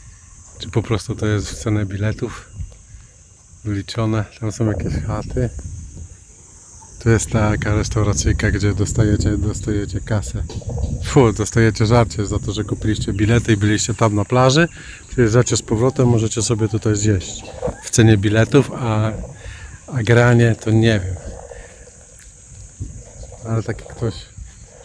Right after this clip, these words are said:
ktoś zrobi takie pole golfowe, widzicie. Podlewają trawkę,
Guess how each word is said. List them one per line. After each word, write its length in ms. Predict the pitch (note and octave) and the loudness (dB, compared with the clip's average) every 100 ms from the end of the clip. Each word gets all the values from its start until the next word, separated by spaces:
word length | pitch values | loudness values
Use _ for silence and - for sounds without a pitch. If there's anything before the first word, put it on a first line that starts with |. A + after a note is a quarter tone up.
| - - - | -20 -20 -16
ktoś 160 | - G2+ | -6 -6
zrobi 300 | F#2 A2 G2+ | 0 0 2
takie 280 | G2+ G2+ G#2+ | -2 -4 -4
pole 360 | - A2 G2 F2+ | -2 0 0 -2
golfowe, 580 | G2 F2+ G#2 G2 F#2 | -6 -6 -4 -4 -4
widzicie. 400 | E2+ - - G#2 E2+ - - - - - - - - - - - - - - - - - - - - - - - - - - - - - - - - - - - - - - - - - - - - - - - - - - - | -8 -8 -8 -8 -8 -14 -20 -20 -20 -20 -20 -18 -12 -10 -8 -4 -4 -4 -6 -6 -8 -6 -6 -6 -6 -8 -10 -12 -12 -12 -10 -10 -10 -14 -14 -12 -12 -14 -12 -10 -10 -10 -14 -14 -14 -12 -10 -2 -2 0 -2 -2 -2 -2 -4 -4
Podlewają 720 | G2 F2+ F#2+ G2 B2 A#2+ G2+ | -4 -2 -2 2 4 4 2
trawkę, 540 | F#2+ A#2 A#2+ A2+ - | 0 2 2 2 -2